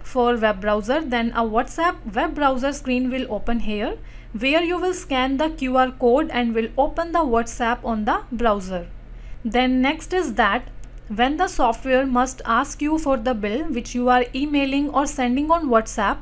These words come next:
that is when you will generate a new bill and modify it, or at the time of bill audit, or only at the time of modifying the bill. So you will select the option here as per the requirement.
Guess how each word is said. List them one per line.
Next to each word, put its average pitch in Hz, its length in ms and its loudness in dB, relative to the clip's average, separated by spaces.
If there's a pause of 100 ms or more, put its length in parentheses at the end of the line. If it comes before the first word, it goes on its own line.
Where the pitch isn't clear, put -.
that 208 200 -2
is 240 260 0 (340)
when 254 220 2
you 349 120 0
will 370 180 0
generate 240 540 2
a 294 100 2
new 269 240 2
bill 233 320 4
and 262 220 0
modify 285 460 0
it, 214 300 -4 (460)
or 254 300 6
at 247 200 2
the 285 100 2
time 294 340 4
of 302 200 4
bill 254 220 4
audit, 226 380 2 (320)
or 240 360 6
only 269 320 2
at 247 200 0
the 302 100 2
time 254 340 -2
of 311 160 4
modifying 247 640 0
the 320 120 2
bill. 196 300 -2 (280)
So 330 200 -4
you 269 220 0
will 339 180 -2
select 277 380 -2
the 311 100 4
option 285 420 2
here 233 380 0
as 240 240 0
per 226 220 -2
the 285 280 -2
requirement. 190 840 -2